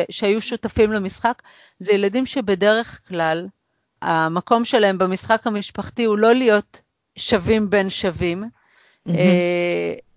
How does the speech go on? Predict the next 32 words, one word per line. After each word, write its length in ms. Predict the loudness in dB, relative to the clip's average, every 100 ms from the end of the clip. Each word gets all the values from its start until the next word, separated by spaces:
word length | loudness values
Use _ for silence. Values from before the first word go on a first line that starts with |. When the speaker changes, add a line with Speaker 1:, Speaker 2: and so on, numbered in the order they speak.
| -16
Speaker 1:
וכאן 520 | -6 -6 0 2 2 2
כן 200 | -2 -2
נתנו 420 | 0 -2 -4 -4
להם 220 | -4 -4
את 120 | -6 -6
המקום 380 | -8 -6 -6
הזה. 260 | -4 -6 -8 -8 _ -20 _
אני 100 | -8
חושבת 220 | 0 0
שהשפה 400 | 2 0 0 2
השיתופית 480 | 2 0 -8 -6 -8
חשובה 400 | -6 -6 0 0
במשפחות 600 | 0 -4 -6 -8 -4 -4
כאלה 340 | -2 0 2 2
על 100 | 0
אחת 280 | 0 -2
כמה 300 | 0 -4 -2 -4
וכמה, 380 | -6 -6 -6 -8 -12 _ _ _ -4
כי 100 | 0
יש, 300 | 0 2 0
אה, 260 | 2 0
משפחות 460 | -2 -8 -8 -4 -2
שאולי 340 | -2 0 0
פחות 320 | -2 -6 -8 -6
מדברות 500 | -6 -4 -2 -2 -2
על 100 | -4
מה 180 | -4
ש-, 160 | -4 -4
אה, 800 | -2 -2 -4 -4 -4 -2 -4 -4
שקורה 420 | -6 -2 0 0
אצלם 360 | 0 -2 -2 -2
בבית, 540 | 0 0 0 0 -6